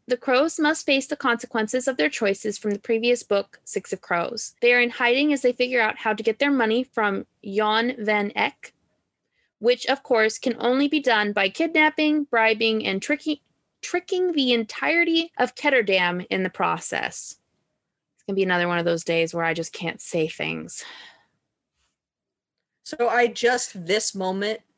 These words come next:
Speaker 1: Mm-hmm.
Speaker 2: remembered that while I haven't read the book, I've seen the show.
Speaker 1: I told
Speaker 2: And
Speaker 1: you that
Speaker 2: I,
Speaker 1: earlier.
Speaker 2: <laughs> I now know <laughs> what we're talking about.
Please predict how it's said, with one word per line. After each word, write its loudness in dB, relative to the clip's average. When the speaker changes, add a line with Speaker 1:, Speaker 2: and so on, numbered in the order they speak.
Speaker 1:
Mm-hmm. 2
Speaker 2:
remembered 0
that 0
while 0
I 0
haven't -4
read -2
the -8
book, -4
I've -6
seen -8
the -8
show. -4
Speaker 1:
I 0
told 2
Speaker 2:
And 2
Speaker 1:
you 2
that 4
Speaker 2:
I, 4
Speaker 1:
earlier. 2
Speaker 2:
<laughs> -16
I 4
now 2
know 4
<laughs> -10
what 0
we're 2
talking -2
about. 0